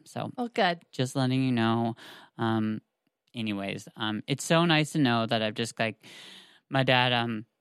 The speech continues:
Speaker 1: just let, just to fill everybody in. I mean, so my dad's cancer just has come back, and it's just, um, you know, it's just kinda scary, um, when those things happen. My dad is eighty-three, and, um, when those things happen, it's just, um,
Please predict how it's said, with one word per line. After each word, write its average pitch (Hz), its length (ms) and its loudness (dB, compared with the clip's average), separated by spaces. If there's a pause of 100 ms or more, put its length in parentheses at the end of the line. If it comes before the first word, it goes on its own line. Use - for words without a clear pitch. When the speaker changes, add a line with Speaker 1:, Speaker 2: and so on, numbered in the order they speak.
(180)
Speaker 1:
just 190 220 0
let, 190 140 -4 (300)
just 139 200 -4
to - 80 -16
fill 131 220 2
everybody 190 500 4
in. 151 400 4 (160)
I 135 120 2
mean, 131 260 4
so 135 220 2
my 131 120 2
dad's 120 300 2
cancer 120 360 -4
just 113 280 -6
has 120 480 -2 (100)
come 160 320 2
back, 127 560 4
and 117 240 2
it's 113 180 -4
just, 117 300 -2
um, 110 380 0
you 165 80 2
know, 113 240 0
it's 127 120 -4
just - 200 -6
kinda 131 220 2
scary, 123 680 -2 (420)
um, 120 320 2
when 117 140 2
those 120 220 0
things 123 260 -2
happen. 113 220 0
My 117 120 0
dad 110 240 2
is 120 140 -2
eighty-three, 117 1040 -2
and, 117 680 2
um, 113 380 0
when 123 160 2
those 127 180 2
things 131 220 0
happen, 160 560 0
it's 120 160 -2
just, 120 260 -2
um, 113 360 0